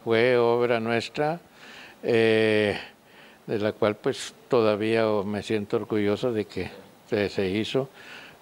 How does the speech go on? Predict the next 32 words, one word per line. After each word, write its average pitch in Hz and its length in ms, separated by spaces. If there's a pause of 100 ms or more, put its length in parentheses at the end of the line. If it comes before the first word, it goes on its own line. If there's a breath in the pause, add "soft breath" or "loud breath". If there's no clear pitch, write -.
(140)
pero 120 600
puedo 120 300
concretarle 127 720
como 117 500
obras, 127 500
ah, 127 640 (220 loud breath)
nosotros 117 400
construimos 120 600
en 123 120
el 120 60
municipio 117 600
veintidós 117 640
escuelas. 113 800 (1200 loud breath)
Somos 127 720
todavía 131 960
el 113 120
alcalde 120 720
que 120 220
más - 960
escuelas 123 760
se - 540
construyó 104 560
en 117 80
su 107 140
periodo, 95 420
veintidós 101 600
escuelas 117 460
nuevas 113 320
que 123 120
ahí 107 60
están 113 260
distribuidas 117 640